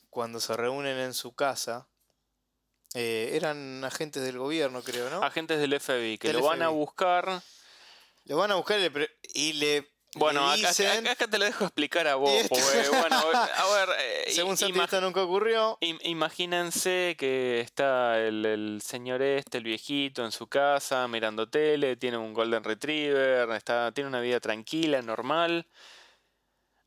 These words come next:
Speaker 2: Aparece un agente del F B I y otra persona que es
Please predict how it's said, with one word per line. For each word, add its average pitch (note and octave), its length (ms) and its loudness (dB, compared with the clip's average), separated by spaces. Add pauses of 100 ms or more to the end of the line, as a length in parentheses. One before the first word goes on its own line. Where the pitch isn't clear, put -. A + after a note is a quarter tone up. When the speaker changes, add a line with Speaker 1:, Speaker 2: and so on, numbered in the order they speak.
Speaker 2:
Aparece D3+ 840 0 (100)
un D3 140 -2
agente D3+ 300 -2
del C#3 80 0
F C#3 200 -2
B D3 180 2
I F#3 380 -4
y B2+ 100 -2
otra C3+ 220 0
persona C3+ 540 -2
que A#2+ 240 0
es - 260 -6